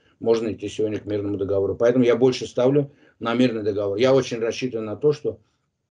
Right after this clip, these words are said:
у Пашиняна и у армянской политической элиты хватит,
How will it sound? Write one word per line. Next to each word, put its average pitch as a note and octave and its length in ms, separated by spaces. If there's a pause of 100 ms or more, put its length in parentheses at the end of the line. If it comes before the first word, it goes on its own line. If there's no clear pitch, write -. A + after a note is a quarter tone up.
(260)
у - 60
Пашиняна A#2+ 760
и G#2+ 340
у - 180
армянской A2 500
политической G#2 600
элиты A2 340
хватит, A2 480